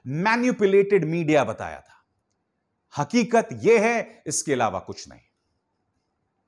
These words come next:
हकीकत यह भी है दोस्तों कि हम एक के बाद एक ये जो हरकतें कर रहे हैं, लगातार इस देश की जो संवैधानिक जड़ें हैं उसे खोद रहे हैं,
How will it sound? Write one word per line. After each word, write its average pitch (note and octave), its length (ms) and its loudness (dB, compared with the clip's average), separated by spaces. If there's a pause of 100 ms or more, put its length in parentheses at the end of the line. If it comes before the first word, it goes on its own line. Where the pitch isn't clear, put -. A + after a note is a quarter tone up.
(1200)
हकीकत A#3+ 420 2
यह B3 160 4
भी C#4+ 120 4
है B3 80 6
दोस्तों D#3 520 -2
कि F#3 160 -8
हम B3 500 -2 (680)
एक A#3+ 280 2
के C#4 100 4
बाद E3 260 4
एक A2+ 200 -4
ये D#3 80 4
जो D3+ 120 -2
हरकतें G3 440 -2
कर C#3+ 180 0
रहे B2 180 -4
हैं, C#3+ 180 -6
लगातार G3 880 0
इस D#3+ 100 -8 (180)
देश G3 300 -6
की E3+ 140 -10
जो D3 100 -6
संवैधानिक C3 800 -4
जड़ें C#3 280 -2
हैं F#3 240 -8 (260)
उसे F3+ 280 0
खोद F#3+ 300 2
रहे G3 120 2
हैं, G3+ 260 -12